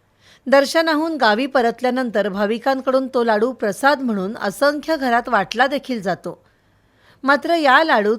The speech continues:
माशाचं तेल, बीफ टेलो आणि डुकराच्या चरबीचा वापर होत असल्याचं उघड झाल्यानं हिंदू धर्मियांमध्ये प्रचंड संतापाची भावना आहे. असंख्य शाकाहारी कुटुंबियांनी हा प्रसाद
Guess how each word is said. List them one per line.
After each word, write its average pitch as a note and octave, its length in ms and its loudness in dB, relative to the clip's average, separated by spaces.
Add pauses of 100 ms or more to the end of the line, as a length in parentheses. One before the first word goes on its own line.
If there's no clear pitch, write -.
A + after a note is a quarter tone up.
माशाचं A#3 560 -2 (100)
तेल, G3+ 280 -2 (100)
बीफ A#3+ 420 -8
टेलो G3 340 -2
आणि G#3+ 280 -4
डुकराच्या A#3+ 720 -2
चरबीचा A#3 520 -2
वापर A#3 360 0
होत A#3 220 -4
असल्याचं A3 400 -4
उघड G#3 340 -4
झाल्यानं G#3 440 -4 (440)
हिंदू C4+ 240 2
धर्मियांमध्ये C4+ 680 2
प्रचंड B3+ 520 -2
संतापाची A#3 680 -2
भावना F#3+ 360 -6
आहे. F3 420 -10 (720)
असंख्य D#4 500 0
शाकाहारी C#4+ 540 0
कुटुंबियांनी C4 680 -2
हा B3+ 140 -2
प्रसाद B3+ 380 0